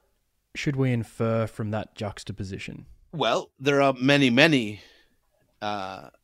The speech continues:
Speaker 2: lessons to be learned from this. Uh,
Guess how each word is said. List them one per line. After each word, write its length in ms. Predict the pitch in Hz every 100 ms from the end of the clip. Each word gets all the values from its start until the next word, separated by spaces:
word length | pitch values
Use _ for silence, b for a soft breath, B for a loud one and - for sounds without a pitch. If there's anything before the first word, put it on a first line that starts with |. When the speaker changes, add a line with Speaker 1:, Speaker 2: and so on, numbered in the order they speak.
| _ _ _ _ _ _ _ -
Speaker 2:
lessons 460 | 131 - 113 98 -
to 100 | 104
be 80 |
learned 320 | 110 127 117 -
from 160 | 92
this. 320 | - - _ _ _ -
Uh, 640 | 104 98 95 87 92 65